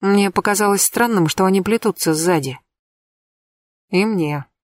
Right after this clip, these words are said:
Тем более странно, что я уже видел эту Тойоту». Говорил он доверительно,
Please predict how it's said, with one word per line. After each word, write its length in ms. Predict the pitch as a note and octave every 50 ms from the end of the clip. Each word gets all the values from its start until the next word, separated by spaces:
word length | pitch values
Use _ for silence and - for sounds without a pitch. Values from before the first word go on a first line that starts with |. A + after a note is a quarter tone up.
| _ _ _ _ _ _ _ _ _ _
Тем 300 | - - F#3 F#3+ G3 G3
более 300 | G3+ A3 A3+ A3 G3+ F#3
странно, 460 | E3 - - F#3 F#3 F#3 F3+ F3+ F3
что 160 | D#3+ - F#3 F3+
я 180 | F3+ F#3+ F#3
уже 240 | F3+ F3 F3+ F#3+ F#3
видел 380 | F3+ G#3 A#3 G#3 E3+ D#3 C#3 C#3
эту 240 | C#3 - D#3 D3
Тойоту». 540 | - F3 F3 F3 E3+ D3 B2 - - - - - _ _ _ _ _ _ _ _ _ _ _ _ _ _ _ _ _ _ _ _ _ _
Говорил 460 | F#3 F3+ F3+ F3 F3 F3 G3 G#3 G3 F#3+
он 180 | F#3 F3 E3
доверительно, 720 | D3+ E3 D#3+ D#3+ E3 G3 A3+ - - F3+ D#3+ D#3 D3+ C3